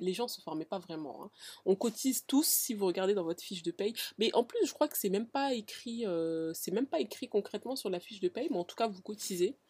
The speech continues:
Vous cotisez et on vous le retire, en fait, de votre brut et votre net. Donc vous cotisez tout simplement,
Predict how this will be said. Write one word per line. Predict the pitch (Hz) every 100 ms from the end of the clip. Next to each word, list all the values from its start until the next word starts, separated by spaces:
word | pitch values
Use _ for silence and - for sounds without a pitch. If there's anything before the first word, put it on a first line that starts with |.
| - - - - - -
Vous | 185
cotisez | 233 220 233 202 240 285 -
et | 202
on | 196
vous | 214 233
le |
retire, | 202 202 - 233 208
en |
fait, | 175 196 - 180
de | 160
votre | 160 165
brut | 151 170 - - -
et | 170 160
votre | 160 - 165
net. | 160 226 - - - - _ _ _ _ _ _ _ - 175
Donc | 156
vous | 170
cotisez | 208 202 170 180
tout | 208
simplement, | 175 165 160 170 247